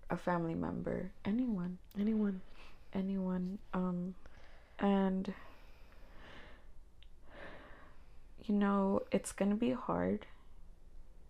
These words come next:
Speaker 1: but you'll get through it.
Speaker 2: Yes, you will.
Speaker 1: Yeah, just know that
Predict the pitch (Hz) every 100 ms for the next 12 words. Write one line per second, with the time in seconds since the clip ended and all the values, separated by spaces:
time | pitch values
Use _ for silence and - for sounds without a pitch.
0 | - - - - - 185 180 98 - -
1 | - - - 190 175 - - - 50 50
2 | - - - 208 - 175 - - - -
3 | - - - - - - - 208 185 180
4 | 175 175 - - - - - - - -
5 | - 190 196 190 180 185 185 - - -
6 | 196 - 196 196 196 190 190 196 185 -